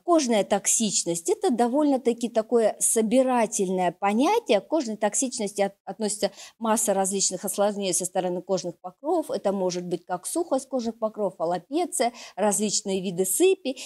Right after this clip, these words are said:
и вплоть до развития, э, плоскоклеточного рака кожи. Э, вот на данном слайде представлены те варианты кожной токсичности, с которыми мы мож-, мы можем столкнуться. бифав-индуцированный плоскоклеточный рак кожи,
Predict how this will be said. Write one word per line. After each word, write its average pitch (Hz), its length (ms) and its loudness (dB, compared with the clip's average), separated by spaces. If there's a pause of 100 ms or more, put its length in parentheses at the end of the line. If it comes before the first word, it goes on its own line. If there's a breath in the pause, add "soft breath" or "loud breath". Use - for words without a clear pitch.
(120)
и 233 80 -4
вплоть 285 440 -2
до 233 200 4
развития, 202 1160 2
э, 180 300 2
плоскоклеточного 220 1000 2
рака 208 320 2
кожи. 214 560 0 (600 loud breath)
Э, 185 200 0
вот 339 220 0
на 269 240 2
данном 254 340 2
слайде 254 360 2
представлены 233 580 2
те 247 160 0
варианты 226 520 2
кожной 202 340 -2
токсичности, 196 640 -2
с - 60 -4
которыми 208 460 0
мы 214 80 2
мож-, 214 240 4
мы 226 220 2
можем 196 300 0
столкнуться. 269 720 0
бифав-индуцированный 220 1120 2
плоскоклеточный 202 840 0
рак 180 260 2
кожи, 294 360 2